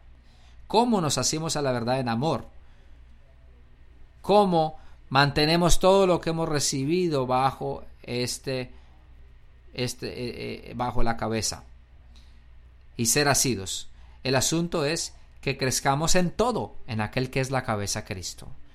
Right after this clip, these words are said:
En todo quiere decir todo lo de nuestra vida, no solamente las reuniones.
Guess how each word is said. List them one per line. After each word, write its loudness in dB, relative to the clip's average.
En 2
todo 8
quiere 0
decir -2
todo 4
lo 2
de 0
nuestra -4
vida, 0
no 0
solamente -2
las 0
reuniones. -4